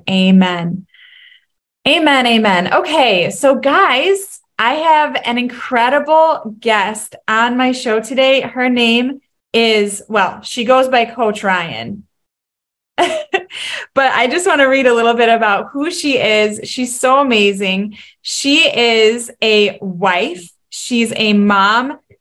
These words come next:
to three beautiful and wild children.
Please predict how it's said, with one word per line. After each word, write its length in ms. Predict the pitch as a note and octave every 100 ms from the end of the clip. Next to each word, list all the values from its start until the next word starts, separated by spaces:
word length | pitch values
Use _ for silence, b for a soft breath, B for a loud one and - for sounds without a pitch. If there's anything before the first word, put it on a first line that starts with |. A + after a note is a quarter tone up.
| _
to 160 | - B3+
three 640 | B3 B3+ B3+ B3+ B3+ -
beautiful 680 | G3 G#3+ A#3 C4 D4 C#4+ D4
and 300 | B3+ A3+ A3
wild 480 | G#3+ G#3 A3+ B3+ B3+
children. 800 | - - A#3 G#3+ F#3 E3+ A3+ C#4+